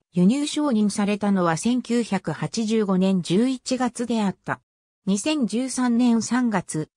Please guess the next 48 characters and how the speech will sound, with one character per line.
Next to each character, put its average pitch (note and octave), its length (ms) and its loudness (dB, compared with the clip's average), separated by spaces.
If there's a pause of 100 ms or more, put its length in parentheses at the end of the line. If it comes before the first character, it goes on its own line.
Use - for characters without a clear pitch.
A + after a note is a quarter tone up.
(140)
日 F#3 140 2
本 D4 280 -2
で F#3+ 220 0 (180)
褐 - 220 -2
色 - 260 -4
細 D4 280 -2
胞 D4 280 0
腫 A#3+ 160 0
に G3 140 2
対 G#3+ 200 0
す D4 160 -4
る A3+ 120 -2
適 E3+ 320 -4
用 B3 160 2
追 C4+ 260 -6
加 B3+ 160 -6
承 A#3 240 0
認 F#3 280 2
を D3+ 200 -2 (260)
取 - 160 -8
得 A#3 220 -6
し - 140 -10
た。 - 180 -4 (460)
日 F#3+ 100 2
本 C#4 300 -2
で A#3+ 100 4
の F#3 120 2
適 E3 320 -4
用 F3+ 180 0
は、 E3 200 0 (220)
悪 - 220 -4
性 D4 240 -4
黒 C4+ 240 -4
色 - 340 -4
腫、 - 280 -4 (220)
ホ F3+ 160 0
ジ A3 160 -2
キ D4 140 -6
ン B3 120 -2
病、 G#3+ 320 2 (260)
褐 F#3+ 200 0
色 - 280 -4
細 D4 260 -2
胞 C#4 240 0
腫 G#3+ 160 -2
で E3 140 0
あ D3+ 100 0
る。 B2 160 -6